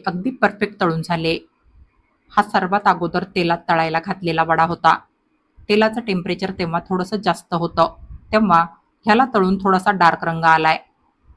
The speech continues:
बाकीचे वडे मात्र आपले अगदी परफेक्ट तळून निघाले. तर हे पहा, इथे आपले हे वडे अगदी छानपैकी तळून झाले. तुम्ही पाहू शकता, आपल्या ह्या वड्यांना तळल्यानंतर रंग देखील बघा काय मस्त आलाय आणि ह्या वड्यांचा सुगंध देखील इथे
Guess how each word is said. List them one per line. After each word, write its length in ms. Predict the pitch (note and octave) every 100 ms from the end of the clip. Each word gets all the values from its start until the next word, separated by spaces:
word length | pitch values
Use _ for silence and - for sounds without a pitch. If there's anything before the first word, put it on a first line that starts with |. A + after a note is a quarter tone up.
| _ -
बाकीचे 420 | F#3+ F#3+ A#3 C#4
वडे 260 | A#3+ G3
मात्र 300 | F#3 F3 F3+ F#3
आपले 300 | F#3 F3+ F3
अगदी 260 | F#3+ F3 A#3
परफेक्ट 460 | A3+ F#3+ - G3+ -
तळून 220 | E3+ D#3+
निघाले. 400 | D#3+ E3 E3 E3+ - _ _ _ _ _ _ _ _ _ _ D4
तर 60 |
हे 160 | B3+ C#4
पहा, 340 | C#4+ - G#3+ A3+
इथे 220 | G#3 G#3+
आपले 340 | - - G3 F#3+
हे 120 | G#3
वडे 280 | F#3 D#3+ F3
अगदी 260 | F#3+ F3+ C4 -
छानपैकी 540 | A#3 A3 A3 G3 G3 F3+
तळून 240 | E3 E3
झाले. 340 | E3 E3+ E3+ F3 _ _ _ _ _ _ - _ _ -
तुम्ही 160 | G3+
पाहू 240 | G3+ F#3 A3
शकता, 320 | A3+ - E3
आपल्या 360 | - F#3+ F#3
ह्या 140 | G3 F#3
वड्यांना 340 | F3 E3+ E3+ F#3 F#3
तळल्यानंतर 600 | E3+ F#3 C4 G3 F3 E3+
रंग 220 | E3+ F3
देखील 340 | F#3+ F#3+ B3
बघा 220 | A#3+ F3
काय 180 | E3 F3
मस्त 340 | E3+ E3+ - E3+
आलाय 300 | D#3+ D#3+ E3 _ _ _ _ A#3
आणि 140 | C#4+
ह्या 120 | C#4+
वड्यांचा 400 | C#4 A3+ A3+ A#3
सुगंध 460 | A#3+ A#3+ A3+ B3 B3
देखील 440 | A#3+ C#4+ - G3 G3+
इथे 220 | G#3